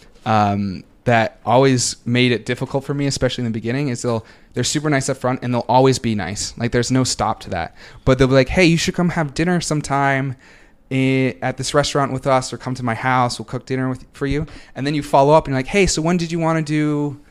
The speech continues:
like, dinner? When did you wanna go out?" They're like, "Well, maybe next week." And then, like, they'll continue to push the date back. So, like, they're super friendly in Brazil, but <laughs> they always, they'll say they wanna do something and then they'll keep pushing it back and then they'll never commit to the final, like, date. So,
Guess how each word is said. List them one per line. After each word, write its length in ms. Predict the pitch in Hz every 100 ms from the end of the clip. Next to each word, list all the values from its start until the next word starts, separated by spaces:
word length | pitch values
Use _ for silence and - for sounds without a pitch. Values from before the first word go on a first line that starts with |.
| -
like, 180 | 131 131
dinner? 260 | 160 165
When 140 | 131 143
did 120 | 143
you 80 | 139
wanna 200 | 135 131
go 100 | 139
out?" 200 | 147 143
They're 120 | 139
like, 100 | -
"Well, 380 | 190 208 214 202
maybe 280 | 208 262 214
next 300 | 214 220 -
week." 320 | 123 101 -
And 100 | 131
then, 120 | 139 143
like, 160 | 139
they'll 120 | 143
continue 400 | 139 147 147 143
to 80 | 139
push 200 | - 143
the 100 | 131
date 420 | 117 123 143 - - - -
back. 280 | 151 160 180
So, 120 | -
like, 160 | 143 135
they're 120 | 139
super 340 | 127 - 190 135
friendly 580 | - 131 113 101 120 - - _ -
in 140 | 123
Brazil, 380 | 113 107 107 95
but 240 | 98 104 - - -
<laughs> 200 | - -
they 200 | 139 135
always, 440 | 156 165 147 143 - - -
they'll 120 | 131
say 240 | 127 139 139
they 120 | 135
wanna 180 | 123 120
do 120 | 120
something 420 | 127 151 170 175
and 140 | 113 113
then 80 |
they'll 120 | 113 110
keep 240 | - 120
pushing 260 | - 120 123
it 120 | 110
back 260 | 110 110 107
and 80 | 107
then 60 |
they'll 80 | 113
never 200 | 113 110
commit 320 | 107 110 113 -
to 80 | 107
the 60 |
final, 320 | - 107 107
like, 200 | 98 95
date. 300 | - 95 95
So, 340 | - - 107